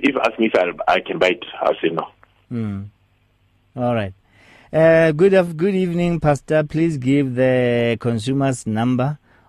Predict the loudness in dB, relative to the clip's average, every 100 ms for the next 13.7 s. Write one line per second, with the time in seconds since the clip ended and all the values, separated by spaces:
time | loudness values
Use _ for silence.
0 | -4 2 4 4 2 0 -2 -2 0 0
1 | 0 -2 -4 -4 0 0 0 -2 -2 -4
2 | -2 -4 -4 -6 -6 -6 -6 -4 -4 -2
3 | -2 -2 -4 _ _ _ -4 -2 -2 -2
4 | -4 -2 -4 -2 -4 -2 -4 -6 -8 -12
5 | -18 -20 _ _ _ _ _ _ _ -2
6 | 0 2 2 2 4 4 4 2 2 2
7 | 4 2 2 0 0 2 0 0 0 0
8 | 2 2 2 0 0 0 -2 -4 -4 -2
9 | -2 0 -2 -4 -4 -2 -2 -2 -2 0
10 | 0 0 0 -4 0 0 2 0 -4 -6
11 | _ -20 _ _ -8 -4 -2 -2 -2 -4
12 | -4 -4 0 0 0 -4 -2 0 0 -2
13 | -4 -2 -2 -4 -6 -6